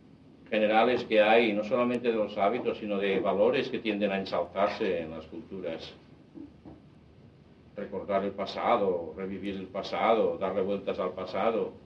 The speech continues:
todo ese culto al propio pasado, de hecho,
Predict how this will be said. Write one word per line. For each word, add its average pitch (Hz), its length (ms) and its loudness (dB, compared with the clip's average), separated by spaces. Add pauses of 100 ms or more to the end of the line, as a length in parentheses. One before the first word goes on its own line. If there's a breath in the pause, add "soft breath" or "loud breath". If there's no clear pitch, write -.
(800)
todo 110 160 2
ese 110 240 0
culto 131 540 -6 (1400)
al 95 140 -8
propio 120 440 0
pasado, 110 500 0 (880)
de 107 100 -4
hecho, 117 400 -2